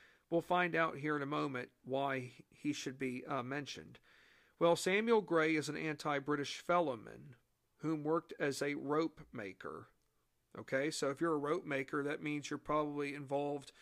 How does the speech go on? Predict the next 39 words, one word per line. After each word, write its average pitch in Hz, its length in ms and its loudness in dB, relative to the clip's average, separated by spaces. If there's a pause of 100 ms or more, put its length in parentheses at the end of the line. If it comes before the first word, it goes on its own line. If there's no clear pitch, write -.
(440)
with 151 220 2
the 147 60 0
shipping, 143 640 -2
uh, 127 180 0
business. 120 880 -4 (140)
You 143 80 -6
know, 139 120 -2
after 147 320 2
all, 156 280 2 (540)
ships - 480 -2
do 160 180 4
require 165 520 2
ropes. - 640 0 (1200)
And 147 100 -8
not 156 180 -4
just, - 280 -2
you 175 60 -6
know, 156 80 0
a 131 40 -4
couple 190 280 -2
of 135 100 0
ropes, 135 420 -2
lots 147 340 -2
of 120 120 -6
ropes. - 500 -8 (400)
So 180 200 2
Samuel 190 460 2
Gray 165 280 4
is 160 140 0
a 160 60 2
rope 165 320 2
maker, 101 520 -8 (680)
but 156 80 2
he 160 80 2
had 180 160 6
a - 20 4
reputation 165 720 0
for 147 100 -6
being 151 420 -4